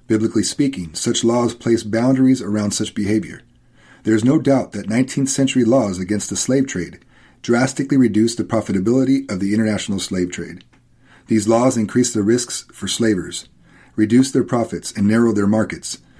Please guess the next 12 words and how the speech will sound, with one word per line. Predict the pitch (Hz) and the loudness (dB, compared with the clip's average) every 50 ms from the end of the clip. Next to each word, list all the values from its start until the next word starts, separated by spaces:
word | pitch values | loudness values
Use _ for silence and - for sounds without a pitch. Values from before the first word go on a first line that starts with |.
| - - - | -20 -12 -2
The | - | 0
result | 110 110 95 113 127 139 - | 2 2 4 4 2 2 2
was | 123 101 | 0 -2
a | 107 98 | -4 -4
drop | 92 - 120 117 117 - | -2 -2 -2 -2 -2 -2
in | - 104 107 | -4 -4 -2
output, | 107 110 107 - - 92 85 85 - - - - | 0 -2 -2 -2 -4 -8 -8 -8 -10 -16 -14 -12
slavery, | - - 113 107 101 85 87 82 78 - - _ _ _ _ | -6 -2 -2 0 0 -2 -4 -8 -10 -14 -18 _ _ _ _
per | - - 113 | -4 -2 0
unit | 104 110 127 123 101 92 87 - - | 2 4 4 2 2 0 -4 -6 -10
of | 104 90 90 | -8 -2 0
resource | 104 107 - - - 98 90 - | 0 2 2 0 -2 -4 -4 -4